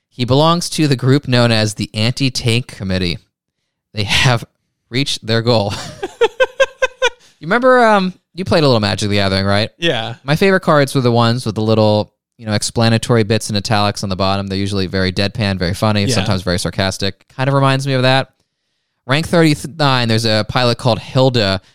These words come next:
Speaker 1: A C, which is, is a great name for a mech, Trick or Treat.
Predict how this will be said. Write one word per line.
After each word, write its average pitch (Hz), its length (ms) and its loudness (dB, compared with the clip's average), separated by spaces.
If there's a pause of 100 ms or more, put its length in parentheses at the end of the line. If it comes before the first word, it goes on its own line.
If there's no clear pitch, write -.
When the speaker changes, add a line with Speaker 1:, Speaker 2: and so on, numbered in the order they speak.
(340)
Speaker 1:
A 180 160 2
C, 156 200 0
which 120 120 2
is, 123 120 0
is 123 140 2
a 113 60 -2
great 117 240 -2
name 110 180 -2
for 107 140 -2
a - 20 0
mech, 98 300 -2 (160)
Trick - 200 -2
or 131 60 2
Treat. 110 420 0